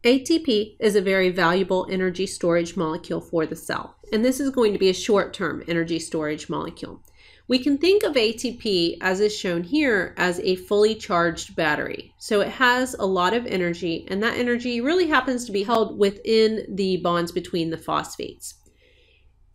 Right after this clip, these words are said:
Now, A D P is a similar molecule, and the, really the only difference is that it happens to be missing one of the phosphates there. So we think of A D P as a partially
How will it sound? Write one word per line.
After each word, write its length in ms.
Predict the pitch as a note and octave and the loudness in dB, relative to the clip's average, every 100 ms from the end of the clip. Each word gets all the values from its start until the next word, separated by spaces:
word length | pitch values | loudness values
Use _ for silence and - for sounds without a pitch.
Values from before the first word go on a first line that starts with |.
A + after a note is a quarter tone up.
| - | 0
Now, 540 | G#3 G#3 G3 F#3 - _ _ _ - - | 6 6 6 2 -6 _ _ _ -20 2
A 260 | A3+ A#3+ G3 | 4 4 2
D 280 | C#4+ G#4 - | 2 2 2
P 380 | C4 F#3+ E3+ - | 2 4 2 -2
is 260 | - G3 F#3 | 0 0 -2
a 80 | G3+ | -6
similar 460 | - G4+ A#4 C4+ | 0 4 4 4
molecule, 680 | F3+ D3 C3+ - E3 D3+ - | 2 0 -2 -4 -2 -2 -4
and 240 | - B3 A#3+ | 0 2 2
the, 40 | |
really 360 | A#3 D4 G4+ C#4 | 2 4 4 2
the 120 | G3+ | 2
only 240 | G3 A3 | 2 2
difference 460 | G#3+ C4 B3+ A#3+ G3+ | 2 2 2 0 0
is 260 | - F#3+ F#3 | 0 0 2
that 160 | F#3 | 0
it 80 | F3+ | 0
happens 400 | G3 F#3+ G3+ G3+ | -2 -2 -2 -2
to 60 | G3 | -2
be 100 | F#3 | 0
missing 380 | F3 F3 F3 | 0 -2 -2
one 120 | E3+ E3 | -2 -2
of 140 | D#3 | -4
the 80 | E3+ | -6
phosphates 580 | D3 D3 - - - - | -4 -6 -6 -8 -8 -10
there. 280 | - - _ - _ - | -10 -12 _ -20 _ -20
So 160 | - B3+ | -2 0
we 120 | B3+ | 2
think 240 | B3+ E4 | 2 0
of 100 | E4+ | 0
A 300 | - G3+ F3+ F3 | 2 2 2 0
D 200 | C4+ F4 | -2 -2
P 360 | - G3 F#3 | 0 0 0
as 260 | - F3 E3+ | 0 -2 0
a 200 | F3 F3 | -4 -6
partially 760 | - C#4+ D#4+ - - G2 F#3+ | -2 2 2 0 -6 -6 -10